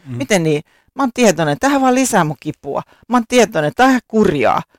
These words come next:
Speaker 2: Eihän tää muutu. Elikkä se tietoisuus tästä hetkestä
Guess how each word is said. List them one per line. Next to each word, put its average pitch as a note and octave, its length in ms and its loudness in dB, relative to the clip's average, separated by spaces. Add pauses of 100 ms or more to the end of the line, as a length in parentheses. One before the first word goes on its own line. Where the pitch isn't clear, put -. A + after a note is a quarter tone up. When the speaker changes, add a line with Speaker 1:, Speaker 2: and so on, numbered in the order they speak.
(160)
Speaker 2:
Eihän B3+ 140 2
tää B3+ 120 -2
muutu. G#3 480 -2 (440)
Elikkä E3+ 380 -2
se F3 240 2 (1400)
tietoisuus A#3+ 600 0
tästä F#3+ 320 0
hetkestä F3 440 -4